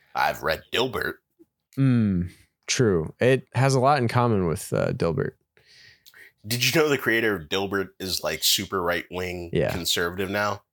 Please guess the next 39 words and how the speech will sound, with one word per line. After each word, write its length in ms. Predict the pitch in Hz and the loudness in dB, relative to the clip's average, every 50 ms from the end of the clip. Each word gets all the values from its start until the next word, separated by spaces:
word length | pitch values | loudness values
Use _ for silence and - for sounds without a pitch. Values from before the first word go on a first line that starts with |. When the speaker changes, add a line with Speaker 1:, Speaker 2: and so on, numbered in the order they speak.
| _ _ _ | _ _ _
Speaker 1:
Yeah. 100 | - - - - - _ _ | -18 -18 -18 -18 -20 _ _
Speaker 2:
Yeah. 240 | - - 50 50 50 | -4 -2 0 0 -2
Speaker 1:
Oof. 160 | - - - - _ _ _ _ - | -2 -6 -8 -14 _ _ _ _ -14
Of 60 | - | -8
course 340 | - - 156 147 151 - - | 0 2 2 4 4 4 2
you 180 | 110 104 110 110 | 2 0 -4 -6
knew. 240 | 92 69 57 - - _ _ _ _ _ _ _ _ _ _ _ _ _ _ _ _ _ | -6 -8 -10 -12 -16 _ _ _ _ _ _ _ _ _ _ _ _ _ _ _ _ _
Speaker 2:
Uh, 280 | - 101 104 107 110 110 - - - - | 0 2 2 4 4 4 2 2 0 0
<laughs> 160 | - 156 - | 0 0 0
yeah, 340 | - 113 127 131 107 98 - | 2 4 4 4 6 6 6
Speaker 1:
For 100 | - - | 4 4
Speaker 2:
I'm, 40 | 156 | 4
Speaker 1:
people 300 | - 202 208 175 180 180 | 4 2 2 4 4 4
Speaker 2:
I'm 100 | - 170 | 6 6
a 40 | 180 | 6
Speaker 1:
at 140 | 160 151 156 | 6 6 6
Speaker 2:
big, 80 | 160 - | 6 6
Speaker 1:
home 100 | 143 143 | 6 4
Speaker 2:
I'm 180 | 143 - - 147 | 6 6 6 4
a 40 | |
Speaker 1:
who 60 | 143 135 | 4 4
Speaker 2:
big, 60 | 139 147 147 - | 4 4 4 4
Speaker 1:
don't 80 | - | 2
know, 360 | - - - - 165 - 180 165 | 2 2 4 4 4 4 2 2
like, 160 | 165 185 165 | 4 4 4
Speaker 2:
I'm 120 | 143 147 160 | 6 4 4
a 120 | 156 147 | 4 4
big 140 | 139 139 120 | 2 2 2
fan. 360 | - - 123 117 110 101 101 - - - - - - - - _ _ _ _ _ _ _ _ - | 2 2 2 2 2 2 0 -4 -10 -20 -20 -20 -20 -20 -20 _ _ _ _ _ _ _ _ -2
Speaker 1:
Nathaniel's 500 | 123 147 - - 170 170 175 175 170 151 | -2 0 4 4 4 4 4 2 2 2
got 280 | 151 165 147 123 101 95 | 4 4 4 2 2 2
Dilbert 360 | 127 123 123 117 123 120 - | 2 2 4 2 0 0 0
fucking 420 | - - 120 113 - 110 107 104 90 | 2 2 2 2 2 -2 -4 -2 0
Dogbert, 500 | 98 95 95 95 90 82 92 87 85 82 - _ _ _ _ _ | 2 2 2 2 0 -2 -2 -4 -4 -4 -8 _ _ _ _ _
like, 200 | - 101 87 - | -2 -2 0 -2
tattooed 440 | - - 107 95 92 - - 98 90 | -2 0 0 0 0 0 -4 -4 -4
on 120 | 92 87 80 | -4 -4 -2
his 120 | 78 - | -2 -2
chest 680 | - - - - - - - - - - - - - | 0 0 0 0 0 -2 0 0 0 0 0 -2 -8